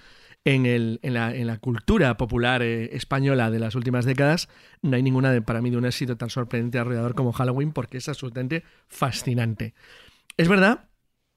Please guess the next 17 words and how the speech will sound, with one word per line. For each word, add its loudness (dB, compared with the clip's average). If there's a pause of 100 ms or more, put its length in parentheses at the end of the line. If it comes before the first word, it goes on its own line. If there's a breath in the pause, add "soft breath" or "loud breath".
(300)
que -4
esto -2
está, 2
está 2
degenerando 2
hasta 0
extremos -2
absolutamente -2
grotescos -4
o -4
ridículos. -2
No -4
voy 0
a -4
poner -2
el -2
ejemplo 0